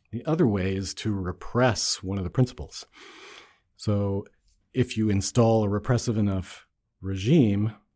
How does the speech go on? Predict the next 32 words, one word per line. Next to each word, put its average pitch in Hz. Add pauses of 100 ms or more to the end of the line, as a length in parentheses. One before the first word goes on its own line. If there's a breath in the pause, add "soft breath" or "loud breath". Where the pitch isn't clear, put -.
(360)
institutions 101 (140)
in 107
the 104
target 101
country 98
such -
that 95 (540 soft breath)
the 92
domestic 127
principal 113
can't 92 (220)
express -
its 131
interests, 175 (840)
that 120
also 92 (160)
<laughs> -
short 110
circuits 92
the -
problem, 85 (200)
right? 87
'Cause 85
there's 90
no 95
longer, 87 (400)
you 101
no 110
longer 98
face 92
a 98
threat, 120